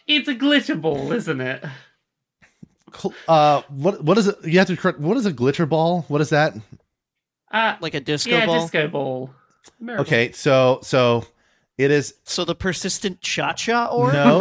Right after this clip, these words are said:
Speaker 2: no.
Speaker 3: <laughs>
Speaker 2: Um, so, but they, uh, but you can also see that through whatever dim light there is in the room, that a myriad of colors are seen through the mirrors.
Speaker 3: Color?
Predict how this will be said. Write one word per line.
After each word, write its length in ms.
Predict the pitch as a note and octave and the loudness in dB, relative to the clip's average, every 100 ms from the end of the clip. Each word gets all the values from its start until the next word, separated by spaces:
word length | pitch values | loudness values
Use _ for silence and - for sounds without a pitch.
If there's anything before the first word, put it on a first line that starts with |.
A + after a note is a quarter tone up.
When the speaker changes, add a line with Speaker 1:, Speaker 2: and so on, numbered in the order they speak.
| A4+ | 4
Speaker 2:
no. 300 | G#3+ A#4 - | 4 2 4
Speaker 3:
<laughs> 60 | C5+ - A#4+ - F#4+ - C#3+ | 2 2 0 0 -8 0 4
Speaker 2:
Um, 500 | C#3 C3+ C3+ C3 - _ - | 6 6 4 -2 -10 _ -6
so, 440 | - D3+ C#3 C#3 _ _ _ - | 2 4 4 0 _ _ _ -20
but 320 | - A#2 D#3 | -8 -4 0
they, 260 | E3 D3+ C#3+ | 2 4 2
uh, 420 | C3 B2+ B2 A2+ - _ _ _ | 2 4 4 2 -6 _ _ _
but 220 | C3 D3 | -8 -6
you 80 | C#3+ | 0
can 100 | D#3+ | 2
also 200 | E3+ E3+ | 2 2
see 260 | - F3 D3 | -2 0 0
that 200 | C#3 - | -2 -4
through 280 | D3+ D3 | -2 0
whatever 420 | B2 C3+ C#3+ D#3 E3 | 0 0 2 2 0
dim 300 | D#3 D#3 C#3 | 0 0 0
light 160 | C3+ | 0
there 100 | C3 | 0
is 80 | B2+ | -2
in 80 | A#2+ | -4
the 60 | A2+ | -4
room, 320 | C3 B2 G#2+ | -2 -2 0
that 220 | A#2+ A#2+ | -2 0
a 260 | A2+ A2 - _ | 0 0 -2 _
myriad 540 | - G#2+ C#3+ D#3 C#3+ C#3 - | -8 -4 -2 0 0 -2 -2
of 240 | B2 - | -6 -6
colors 680 | - - D#3+ C#3+ G2+ F2+ E2+ | -12 -2 0 0 -2 -4 -6
are 140 | G#2+ G#2+ | -6 -6
seen 540 | - A#2+ G#2 F#2+ F#2 | -4 -6 -6 -6 -8
through 240 | F2 A2+ F#2 | -10 -8 -8
the 80 | |
mirrors. 520 | F2+ D#2+ D2+ A#1+ - - _ _ _ _ _ _ - | -8 -10 -12 -14 -16 -18 _ _ _ _ _ _ -16
Speaker 3:
Color? 320 | - F3 | -14 -6